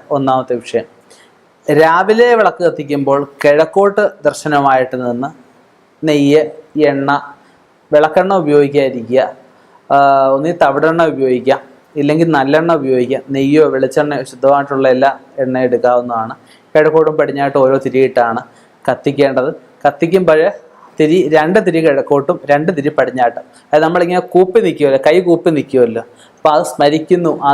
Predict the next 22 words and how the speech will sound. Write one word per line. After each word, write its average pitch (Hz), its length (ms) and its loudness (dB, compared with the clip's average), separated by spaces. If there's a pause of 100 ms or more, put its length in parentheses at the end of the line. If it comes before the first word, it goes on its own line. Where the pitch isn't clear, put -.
ദേവനെ 143 380 2
സ്മരിക്കുന്നുള്ള 139 640 -2 (100)
രണ്ട് 139 260 -2
തിരി 127 200 -6
ഇടുന്നുണ്ടുള്ള 120 480 -4
ഉദ്ദേശം. 117 360 0 (360)
കിഴക്കോട്ടും 147 460 0
രണ്ട് 139 200 -2
തിരി, 135 140 -2 (200)
പടിഞ്ഞാട്ടും 131 500 0
രണ്ട് 120 220 0
തിരി, 117 140 -6 (380)
കട്ടി 185 240 0
കുറഞ്ഞ 180 320 0
തിരി 147 200 -2
മതി, 123 160 -4 (380)
ഇട്ട് 156 200 0
കത്തിച്ച് 147 380 0 (420)
നമുക്ക് 156 280 0 (580)
പ്രാർത്ഥിക്കാം. 139 560 0 (1160)
രാവിലെ 156 360 2
കിഴക്കോട്ടും 160 500 0